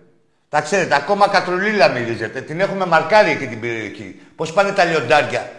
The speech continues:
και κατουράνε την περιοχή τους. Την έχουμε κατουρημένη, να ξέρεις, την περιοχή εκεί πέρα.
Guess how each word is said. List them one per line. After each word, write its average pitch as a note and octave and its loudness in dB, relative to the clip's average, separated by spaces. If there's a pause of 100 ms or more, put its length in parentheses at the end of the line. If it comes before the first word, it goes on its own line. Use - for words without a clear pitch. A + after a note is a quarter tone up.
(140)
και D3+ -2
κατουράνε C3+ 2
την A#2 -8
περιοχή A#2 -2
τους. C3+ -12 (320)
Την D3 -4
έχουμε G3+ 0
κατουρημένη, F#3+ 2
να C3+ 2
ξέρεις, A#2+ -6
την A2 -12
περιοχή A2 -6
εκεί F#2 -12
πέρα. F2+ -12